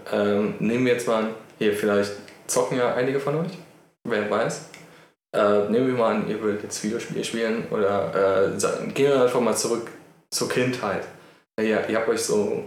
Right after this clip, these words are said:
sehr ein Spielzeug gewünscht, ähm, und ihr wolltet das zu Weihnachten und ihr habt dann noch, ihr habt dann,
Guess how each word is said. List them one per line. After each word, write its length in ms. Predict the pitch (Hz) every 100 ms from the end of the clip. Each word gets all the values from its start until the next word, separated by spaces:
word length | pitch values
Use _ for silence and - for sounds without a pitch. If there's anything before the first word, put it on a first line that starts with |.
| -
sehr 460 | 101 110 107 101
ein 260 | 98 101 101
Spielzeug 520 | - 123 135 135 127
gewünscht, 460 | 123 120 120 120 - - - - _ _ _ _ -
ähm, 600 | 104 101 101 101 101 101 101 - - _ _ _ _ _ -
und 400 | 104 98 92 87 - -
ihr 100 | 101
wolltet 280 | 104 -
das 160 | 101 101
zu 140 | 98 98
Weihnachten 680 | 110 131 123 - 113 110 110 - - - _ -
und 380 | 101 101 90 - -
ihr 100 | -
habt 200 | 139 127
dann 140 | 113
noch, 120 | 110 - 87 -
ihr 60 | 95
habt 100 | -
dann, 320 | 92 92 -